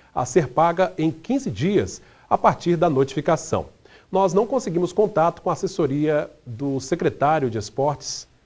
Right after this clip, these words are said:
estadual, Guerino Zanon. O rompimento de uma adutora do Serviço Autônomo de Água e Esgoto, saai de Linhares, nesta sexta-feira, deixou os bairros Centro, Araçá e Aviso sem água.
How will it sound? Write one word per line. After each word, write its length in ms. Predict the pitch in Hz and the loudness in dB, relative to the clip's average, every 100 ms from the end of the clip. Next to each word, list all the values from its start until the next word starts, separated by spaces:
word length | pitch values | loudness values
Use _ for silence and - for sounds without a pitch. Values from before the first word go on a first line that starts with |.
| _ | _
estadual, 680 | - - 160 165 123 117 - _ | -6 0 2 6 4 2 -12 _
Guerino 460 | 120 147 131 104 104 | -4 -2 -2 -2 -4
Zanon. 320 | 113 85 80 _ _ _ _ _ _ _ _ _ _ _ _ - | -4 -6 -12 _ _ _ _ _ _ _ _ _ _ _ _ 2
O 80 | 269 | 4
rompimento 580 | 339 294 190 254 226 | 4 6 6 6 4
de 100 | 165 | 0
uma 140 | 214 226 | 4 4
adutora 520 | 196 - 190 208 147 | 4 4 8 8 6
do 120 | 113 | 0
Serviço 440 | 120 151 123 185 190 | 2 2 2 0 0
Autônomo 400 | 147 165 185 165 | 2 2 0 2
de 120 | 139 | 2
Água 180 | 170 175 | 2 2
e 40 | |
Esgoto, 520 | 110 104 165 180 147 | 0 4 6 6 2
saai 380 | - 160 147 160 | 0 6 6 6
de 100 | 139 | 2
Linhares, 420 | 135 143 160 127 | 0 2 0 0
nesta 300 | 127 151 - | -2 -2 -4
sexta-feira, 720 | 127 202 208 180 - 165 196 | 2 4 4 2 4 6 6
deixou 420 | 196 196 - 180 | 6 4 6 4
os 100 | 185 | 4
bairros 380 | 123 147 147 139 | 4 2 2 0
Centro, 600 | - - 214 269 240 233 - | -4 6 6 6 0 -2 2
Araçá 480 | 165 135 - 147 | 4 4 2 4
e 80 | 143 | 4
Aviso 380 | 135 92 190 220 | 4 0 -4 -4
sem 380 | - - 165 202 | -4 2 4 6
água. 360 | 139 110 98 | 4 2 -6